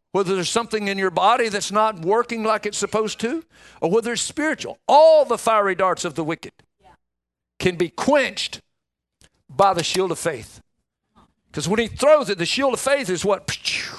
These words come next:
That didn't get through. That didn't get through. Then he says, "Take the helmet of salvation and the sword of the Spirit, which is the word of God, praying always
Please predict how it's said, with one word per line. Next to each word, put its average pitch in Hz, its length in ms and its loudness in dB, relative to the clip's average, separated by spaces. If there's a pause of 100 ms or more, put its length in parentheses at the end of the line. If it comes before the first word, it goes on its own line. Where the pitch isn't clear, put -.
(360)
That 165 220 -2
didn't 185 240 -4
get 156 160 -4
through. 156 200 -4 (720)
That 175 300 -2
didn't 175 240 -4
get 151 160 -6
through. 151 280 -6 (2750)
Then 214 160 0
he 262 40 0
says, 202 200 -2
"Take 233 240 0
the 196 100 0
helmet 208 240 2
of 180 80 -4
salvation 208 640 -2
and 185 100 -6
the 151 60 -4
sword 208 260 -2
of 180 80 -2
the 160 80 -6
Spirit, 190 280 -2
which 156 160 -6
is 147 80 -12
the 143 100 -8
word 170 160 -2
of 143 100 -8
God, 190 280 0 (260)
praying 277 540 2
always 202 760 2